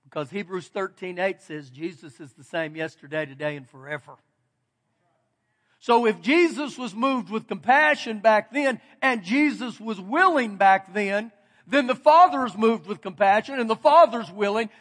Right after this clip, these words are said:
and so that tells me they still heal, and they still take care of people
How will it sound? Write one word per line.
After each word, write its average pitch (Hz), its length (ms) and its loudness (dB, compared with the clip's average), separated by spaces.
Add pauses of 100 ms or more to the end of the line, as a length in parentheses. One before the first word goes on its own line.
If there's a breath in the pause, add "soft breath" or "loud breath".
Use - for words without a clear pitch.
and 240 120 -2
so 277 140 0
that 269 220 0
tells 302 280 6
me 262 160 -6
they 247 180 0
still 311 540 -2
heal, 294 480 0 (200 soft breath)
and 262 120 0
they 254 120 -2
still 294 320 -4
take 277 300 0
care 285 180 -2
of 226 120 -4
people 294 500 -2